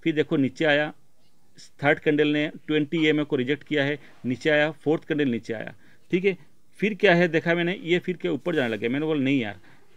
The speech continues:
इसने ब्रेक तो किया है, लेकिन ये ऊपर जा रहा है।" मैंने काम किया, लेकिन मुझे समझ में आ गया था कि ये मार्केट जो है, वीक है।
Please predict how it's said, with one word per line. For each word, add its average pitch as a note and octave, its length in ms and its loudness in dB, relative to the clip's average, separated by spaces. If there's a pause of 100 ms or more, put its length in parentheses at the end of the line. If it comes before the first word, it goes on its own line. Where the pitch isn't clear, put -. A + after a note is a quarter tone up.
(160)
इसने D3 240 -4
ब्रेक C3+ 260 0
तो F#3+ 100 0
किया D#3+ 300 2
है, F#2+ 200 -8 (360)
लेकिन G3+ 720 -2 (120)
ये F3+ 120 0
ऊपर E3+ 260 0
जा B2 120 2
रहा A2 120 -4
है।" A2+ 120 -14 (140)
मैंने D3 160 -2
काम D3+ 280 0
किया, A2 280 -12
लेकिन E3 200 0
मुझे E3+ 160 0
समझ D#3 200 -6
में F#3 120 -4
आ E3+ 60 -2
गया F3+ 160 -4
था F#3 120 -8
कि F#3 140 -12
ये F#3 220 -4 (300)
मार्केट C3+ 340 -2
जो D3+ 120 0
है, F#3+ 180 2 (640)
वीक F#3 240 0
है। F#2+ 200 -10